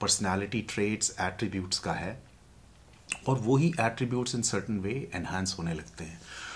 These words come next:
उस केस में ये बहुत ज़रूरी है कि आप अपनी ईगो को थोड़ा चेक करें as a parent and give them rope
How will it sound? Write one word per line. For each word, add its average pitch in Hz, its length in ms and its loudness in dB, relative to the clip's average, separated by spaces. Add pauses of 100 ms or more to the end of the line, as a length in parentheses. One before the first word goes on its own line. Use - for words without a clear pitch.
(240)
उस 165 140 0
केस 175 320 4
में 185 80 4
ये 175 60 6
बहुत 135 280 0
ज़रूरी 127 260 0
है 156 100 0
कि 160 140 0
आप 131 240 -2
अपनी 139 320 -4
ईगो 127 240 -2
को 135 160 0
थोड़ा 101 240 -4
चेक - 320 -4
करें 80 240 -10 (520)
as 95 120 0
a - 40 -2
parent 78 600 -8
and 117 180 2
give 123 160 0
them 90 220 0
rope 87 260 -6